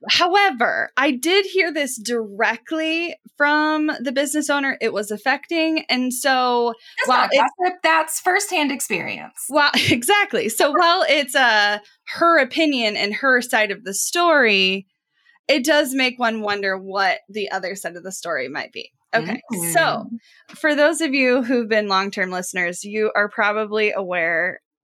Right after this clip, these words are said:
Speaker 1: I am a Shark Tank junkie, right? I have watched every episode of every season. I'm very dedicated.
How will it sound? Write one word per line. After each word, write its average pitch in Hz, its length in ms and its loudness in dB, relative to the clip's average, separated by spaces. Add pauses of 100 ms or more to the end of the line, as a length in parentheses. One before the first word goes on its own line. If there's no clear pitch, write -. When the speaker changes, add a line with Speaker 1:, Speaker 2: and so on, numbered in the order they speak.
Speaker 1:
I 196 460 0
am 175 400 -6
a 180 60 -6
Shark 170 300 -2
Tank 151 280 -10
junkie, - 480 -10
right? 175 360 -4 (560)
I 196 220 0
have 196 180 -6
watched 175 420 -6
every 214 280 0
episode 247 640 4
of 196 200 -4
every 214 280 0
season. 190 760 -6 (540)
I'm 208 200 -6
very 196 200 0
dedicated. 165 560 -10